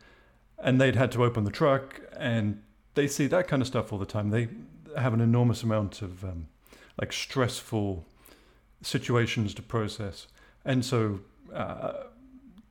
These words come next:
there's some kinds of jobs where you have, um, like, a lot of stressful imagery, a lot of stressful situations to deal with.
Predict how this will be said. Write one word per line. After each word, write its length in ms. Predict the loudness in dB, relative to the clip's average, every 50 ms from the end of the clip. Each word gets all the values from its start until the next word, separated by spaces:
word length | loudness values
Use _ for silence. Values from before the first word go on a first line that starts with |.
| _ _ _ _ _ _ _ _ _ 2
there's 240 | 2 2 2 0 -4 -8 -12
some 220 | -4 0 0 2 2
kinds 300 | 2 2 2 2 2 0
of 80 | -2
jobs 380 | 0 2 2 2 2 0 -2 -2
where 120 | 0 2
you 100 | 2 2
have, 360 | 2 0 0 -2 -2 -4 -10 -18 -20 -20 -20 -20 -20 -20 -20 -20 -20 _ _ _ -14
um, 340 | -12 -10 -10 -10 -10 -12 -14 -14 _ _ _ _ _
like, 160 | 0 0 2
a 40 | 2
lot 140 | 2 2 2
of 60 | 0
stressful 460 | -4 -2 0 0 0 0 -4 -4 0 2
imagery, 360 | 4 4 4 2 2 2 2
a 40 | 2
lot 120 | 2 0
of 60 | 0
stressful 340 | -4 -6 -6 -6 -6 -8 -10
situations 540 | -12 -12 -10 -6 -4 -4 -4 -4 -6 -8 -8
to 100 | -10 -8
deal 160 | -6 -6 -4
with. 180 | -4 -6 -6